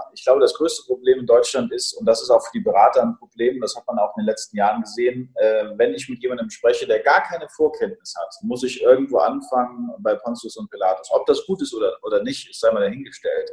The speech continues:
Also ich selber komme ja, äh, über verschiedene Wege und Studiengänge zu dem, was ich heute tue und muss sagen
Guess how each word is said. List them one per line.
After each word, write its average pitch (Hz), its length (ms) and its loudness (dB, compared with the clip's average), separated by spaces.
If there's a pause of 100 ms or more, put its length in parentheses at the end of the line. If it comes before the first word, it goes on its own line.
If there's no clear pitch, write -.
Also - 160 -10 (640)
ich 98 120 -6
selber 110 320 6
komme 120 300 -2
ja, 101 500 0
äh, 98 200 2
über 98 200 -2
verschiedene 113 560 -4
Wege 113 280 2
und 107 100 0
Studiengänge 107 640 0
zu - 160 -12
dem, 107 180 -4
was 101 160 4
ich 98 80 -12
heute 95 240 0
tue 123 300 8
und 107 140 4
muss 98 120 -6
sagen 104 400 4